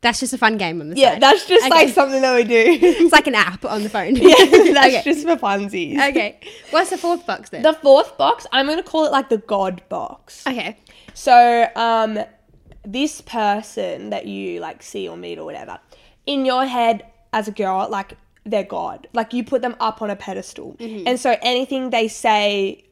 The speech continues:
Speaker 2: do, are, whatever, is like, "Oh my gosh, you're just in admir-, admiration of this person." Um, so they can have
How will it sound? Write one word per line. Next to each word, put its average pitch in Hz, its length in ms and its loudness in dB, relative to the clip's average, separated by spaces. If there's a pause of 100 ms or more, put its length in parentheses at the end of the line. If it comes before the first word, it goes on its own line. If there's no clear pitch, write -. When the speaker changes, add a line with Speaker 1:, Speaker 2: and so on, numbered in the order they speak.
Speaker 2:
do, 196 560 -2
are, 190 460 -4
whatever, 190 720 -4
is 214 220 -6
like, 202 260 -6
"Oh 220 200 -4
my 196 140 -8
gosh, 190 320 -10
you're 226 80 -6
just 208 200 -12
in 214 80 -12
admir-, 185 400 -10 (120)
admiration 208 600 -6
of 185 80 -16
this 180 120 -12
person." - 520 -16 (500)
Um, 240 320 2 (140)
so 240 520 -2 (140)
they 226 320 -2
can 233 240 -4
have 196 840 -6